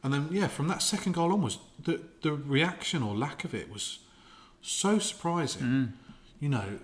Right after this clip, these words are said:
Speaker 1: the Wolves that we've seen under Nuno for the previous three years, comeback kings, basically.
Speaker 2: Yeah.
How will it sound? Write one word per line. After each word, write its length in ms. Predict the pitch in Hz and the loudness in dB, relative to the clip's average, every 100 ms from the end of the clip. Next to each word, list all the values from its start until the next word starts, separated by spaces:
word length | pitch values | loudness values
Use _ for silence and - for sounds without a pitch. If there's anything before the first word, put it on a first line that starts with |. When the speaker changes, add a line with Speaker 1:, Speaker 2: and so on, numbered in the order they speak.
| - - - - | -16 -20 -20 -8
Speaker 1:
the 140 | 139 | -2
Wolves 300 | 143 196 202 | 2 2 2
that 60 | 170 | 2
we've 220 | 147 160 | 2 2
seen 300 | - 147 127 | 2 2 2
under 240 | 120 117 107 | 2 0 0
Nuno 440 | 123 151 127 101 | 0 2 0 -2
for 140 | 95 113 | -4 -8
the 60 | |
previous 460 | 104 131 123 110 110 | -4 0 2 2 -2
three 200 | - 117 | -2 -2
years, 580 | 117 120 85 92 - - - - - - - - - | 0 0 0 -4 -8 -10 -16 -20 -20 -20 -20 -20 -4
comeback 380 | - 185 139 - | 2 2 2 0
kings, 340 | 165 175 104 | 0 0 0
basically. 540 | - 104 - - 104 101 | -2 -4 -6 -8 -8 0
Speaker 2:
Yeah. 240 | 123 107 | 2 2